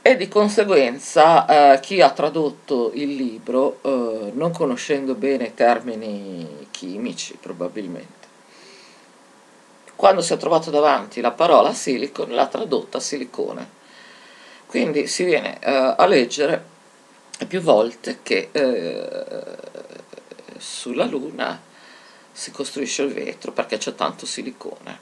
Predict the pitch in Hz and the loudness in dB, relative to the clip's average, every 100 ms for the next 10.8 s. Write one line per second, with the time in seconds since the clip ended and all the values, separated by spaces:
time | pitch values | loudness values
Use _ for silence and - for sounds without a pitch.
0 | - - _ _ - 120 139 143 104 80 | -20 -20 _ _ -6 -4 0 0 -2 -6
1 | - 139 175 165 147 104 85 73 - - | -10 -8 -6 -6 -2 -2 -2 -6 -14 -20
2 | - - - - _ _ _ _ - 180 | -20 -20 -20 -20 _ _ _ _ -4 -4
3 | - - 131 131 131 135 127 151 127 127 | -2 -8 2 6 6 6 0 -6 -6 -2
4 | 120 113 110 123 123 - 147 143 - 104 | 0 2 2 -2 -8 -8 -8 -8 -12 -10
5 | 113 - 110 107 - 110 123 135 - - | -6 0 2 2 0 0 -2 -6 -14 -20
6 | _ _ - _ _ _ _ _ _ - | _ _ -20 _ _ _ _ _ _ -20
7 | - - 165 160 139 139 131 113 - 82 | -18 -12 -8 -4 -2 -2 -6 -8 -6 -8
8 | 82 - - - _ _ _ _ _ _ | -8 -16 -18 -18 _ _ _ _ _ _
9 | _ _ _ 139 143 190 - - 175 165 | _ _ _ -6 -4 -4 -6 -6 -6 -4
10 | 160 147 160 185 - - - | -4 -6 -6 -6 -6 -6 -10